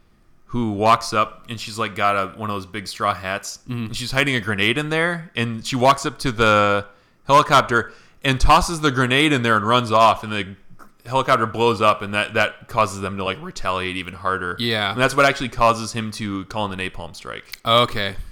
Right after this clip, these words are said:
Speaker 2: Yep.
Speaker 1: Uh, just because one of their helicopters got blown up because
Speaker 2: Yeah.
Speaker 1: they were essentially annihilating this village up until that point.
Speaker 2: Yeah, man.
Speaker 1: So it's a wild
Speaker 2: Ve-,
Speaker 1: scene.
Speaker 2: it's very well shot.
Speaker 1: Yes.
Speaker 2: It, it'll pull you in, and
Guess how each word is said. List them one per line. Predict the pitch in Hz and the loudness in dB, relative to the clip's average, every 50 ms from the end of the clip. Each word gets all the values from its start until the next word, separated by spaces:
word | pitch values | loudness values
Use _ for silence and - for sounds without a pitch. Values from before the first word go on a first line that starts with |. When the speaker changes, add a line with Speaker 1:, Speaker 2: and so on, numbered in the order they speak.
| - - - | -16 -12 -6
Speaker 2:
Yep. | 107 113 110 107 - - _ | -4 -4 -4 -4 -6 -12 _
Speaker 1:
Uh, | - 95 95 92 90 87 85 - - - - - - - - - - | -2 0 0 0 0 -2 -4 -6 -8 -12 -18 -20 -20 -20 -20 -12 -6
just | 120 135 139 - | -4 -4 -4 -4
because | 139 131 127 127 98 | -4 -2 0 -2 0
one | 98 104 110 113 | 0 -2 -2 0
of | 110 101 | 0 0
their | 101 98 | -2 0
helicopters | 107 110 104 101 107 101 92 101 92 92 | 2 0 0 0 -2 -4 -6 -8 -6 -4
got | 104 95 87 | -4 -4 -4
blown | 104 95 92 90 | -4 -6 -6 -4
up | 90 90 - - 101 | -4 -6 -6 -6 -8
because | 98 107 120 117 107 104 104 - - - | -4 -2 0 0 0 0 -2 -6 -8 -4
Speaker 2:
Yeah. | 120 | 0
Speaker 1:
they | 120 117 | 0 4
were | 117 117 110 | 4 4 4
essentially | 104 123 117 113 107 120 113 104 101 104 | 2 0 -4 -4 -4 -6 -4 -4 -4 -4
annihilating | - 101 104 104 104 107 104 104 104 101 101 98 95 98 98 | -4 -6 -6 -4 -2 -2 0 0 0 0 -2 -2 -4 -6 -10
this | 95 85 | -12 -10
village | 85 95 95 92 92 90 87 | -8 -6 -4 -4 -4 -6 -8
up | 85 82 | -10 -12
until | 92 90 90 95 | -12 -14 -14 -14
that | 85 80 73 - | -12 -12 -14 -14
point. | - 90 95 - | -14 -14 -12 -12
Speaker 2:
Yeah, | 98 - - - - - - - | -12 -12 -12 -16 -20 -20 -18 -16
man. | 110 101 87 64 60 - - _ - _ _ _ | -16 -16 -16 -16 -20 -20 -20 _ -20 _ _ _
Speaker 1:
So | - 143 156 156 151 147 147 139 - - - - - - - - _ _ | 0 4 6 8 8 8 6 4 0 -6 -18 -20 -20 -20 -20 -20 _ _
it's | - 190 190 196 | 2 4 6 6
a | 180 151 | 4 4
wild | 135 123 127 127 139 139 135 127 120 | 4 4 4 6 6 6 6 4 4
Speaker 2:
Ve-, | 139 160 175 | 4 2 2
Speaker 1:
scene. | - 240 120 113 110 107 | 0 0 0 0 0 0
Speaker 2:
it's | 104 | 2
very | 135 151 165 165 160 147 131 | 2 4 4 4 4 2 2
well | 123 117 113 113 113 110 | 0 0 0 2 0 0
shot. | - - 120 107 101 101 101 98 101 120 | -2 -4 -4 -2 -2 0 -2 -2 -4 -4
Speaker 1:
Yes. | 117 117 113 107 101 92 - - - - - - - - _ _ _ - | -2 -2 0 0 -2 -2 -6 -10 -10 -12 -12 -14 -18 -20 _ _ _ -6
Speaker 2:
It, | 113 117 113 107 | -4 -4 -4 -4
it'll | 123 127 131 139 156 151 156 | -6 -4 -2 0 0 2 4
pull | - - 151 147 139 | 4 6 6 6 4
you | 135 135 127 | 4 4 2
in, | 127 120 123 123 120 120 123 120 - - _ - _ | 2 2 2 2 0 -2 -4 -6 -12 -18 _ -20 _
and | - 123 123 123 120 120 117 113 117 120 117 | -6 -2 0 0 0 0 0 -2 -4 -6 -6